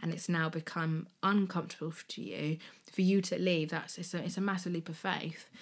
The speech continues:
Um, and I wish nothing but the best for you in the future, um,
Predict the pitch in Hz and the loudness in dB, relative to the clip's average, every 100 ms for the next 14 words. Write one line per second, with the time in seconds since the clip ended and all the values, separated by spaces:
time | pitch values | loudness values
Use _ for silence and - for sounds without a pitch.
0 | - - _ 165 165 175 175 165 - 165 | -20 -20 _ 0 0 0 0 0 0 -2
1 | 170 165 170 170 170 - - _ 170 170 | -2 -4 -2 -4 -6 -16 -20 _ -4 -2
2 | 156 - 170 165 160 - 175 175 - 175 | -4 -4 -2 -2 -4 -2 -2 -2 -2 -2
3 | 175 180 - - - 165 160 160 | -2 -4 -10 -20 -8 -4 -2 -4